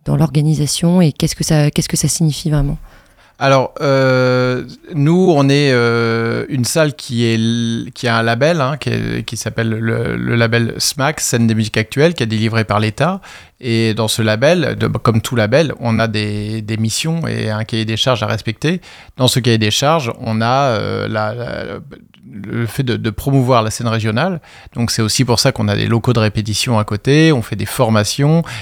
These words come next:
Speaker 2: Et les résidences, c'est quoi une résidence ? C'est, c'est permettre à un groupe de, de bénéficier de l'équipement complet, euh, plus, euh, lui mettre à disposition le personnel. Il vient également avec son personnel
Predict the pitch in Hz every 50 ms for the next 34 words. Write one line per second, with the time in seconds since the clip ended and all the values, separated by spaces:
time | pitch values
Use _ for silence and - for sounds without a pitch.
0 | - _ - 131 127 127 131 120 127 123 117 127 123 135 147 175 160 - - 123
1 | - - 131 123 117 110 113 104 110 120 143 151 160 - - 127 107 104 107 -
2 | 120 110 - - 123 123 135 135 127 - 120 120 120 117 120 131 143 139 - -
3 | - - - - - 120 110 107 104 104 104 101 101 110 110 113 123 123 131 127
4 | 110 - 127 - - 139 139 120 113 101 104 107 110 101 - 113 - - 117 113
5 | - - 110 104 - 123 127 143 156 156 143 120 107 101 92 92 92 - - -
6 | _ - 139 135 - - - 120 113 104 107 107 107 104 107 117 120 117 113 -
7 | - 120 110 104 - - 117 107 101 - 135 127 120 117 117 110 98 - 113 104
8 | - - 110 107 113 131 151 160 156 - - - - _ - 127 117 113 123 135
9 | 135 135 127 127 120 120 120 120 117 104 - - 113 104 110 104 - 123 123 139
10 | 156 165